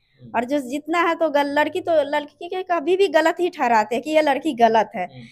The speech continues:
Speaker 2: लेकिन आजकल हम जो सोचते हैं ना कि लड़का लड़की दोनों को गलत है, ये नहीं कह रहे हैं,
Speaker 1: हम्म।
Speaker 2: लेकिन हम इतना चाहते हैं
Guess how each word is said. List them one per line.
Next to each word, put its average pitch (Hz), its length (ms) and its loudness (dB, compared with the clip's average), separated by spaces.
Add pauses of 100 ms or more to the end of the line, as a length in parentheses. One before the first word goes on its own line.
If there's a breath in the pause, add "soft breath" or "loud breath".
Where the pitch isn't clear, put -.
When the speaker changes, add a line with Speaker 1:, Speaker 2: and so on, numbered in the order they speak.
(180 loud breath)
Speaker 2:
लेकिन 302 260 0
आजकल 302 380 0
हम 311 140 -2
जो 285 200 -2
सोचते 302 400 0
हैं 302 200 2
ना 262 220 0
कि 254 280 -10
लड़का 277 300 2
लड़की 330 260 -2
दोनों 330 280 2
को 403 120 2
गलत 262 300 4
है, 247 60 -2
ये 330 120 2
नहीं 359 200 0
कह 262 180 0
रहे 208 160 2
हैं, 262 100 2
Speaker 1:
हम्म। - 420 -14
Speaker 2:
लेकिन 294 160 -2
हम 320 140 2
इतना 320 300 -2
चाहते 294 400 0
हैं 214 280 0